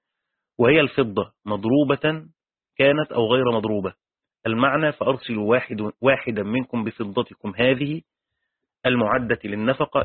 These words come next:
إلى المدينة التي خرجنا منها"، وهي المسمى في الإسلام طرسوس، وكان اسمها في الجاهلية أقسوس. "فلينظر أيها"، يعني أي أهلها، "أزكى طعاما"، أحل وأطيب، لأنه،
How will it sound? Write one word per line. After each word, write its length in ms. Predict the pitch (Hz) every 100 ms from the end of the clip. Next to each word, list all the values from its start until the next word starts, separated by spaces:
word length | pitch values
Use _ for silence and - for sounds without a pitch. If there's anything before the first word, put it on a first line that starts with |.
| -
إلى 140 | 147
المدينة 460 | 135 107 104 98 - -
التي 240 | 107 120
خرجنا 480 | 113 113 120 123 120
منها"، 300 | 113 98 90 _ _ _ _ _ _ _
وهي 180 | 110 135
المسمى 440 | 139 127 123 120 139
في 80 |
الإسلام 480 | 117 - - 131 147
طرسوس، 560 | 135 107 101 147 160 -
وكان 240 | - 135
اسمها 260 | 123 - 127
في 80 | 117
الجاهلية 400 | 101 104 101 127
أقسوس. 640 | 110 - - 98 - - _ _ _ _ _ _ _ _ _ -
"فلينظر 580 | 160 190 202 156 156 143
أيها"، 460 | 143 107 92 92 _
يعني 680 | 123 139 131 127 151 165 160 _ _ _ -
أي 200 | 143 127 127
أهلها، 460 | 131 110 107 92 92 _ _ 143
"أزكى 320 | 127 - 120
طعاما"، 500 | - 120 110 98 95 _ _ _ _ _ _ _ -
أحل 320 | 127 160 170
وأطيب، 480 | 143 123 156 156 127
لأنه، 440 | 135 147 143 139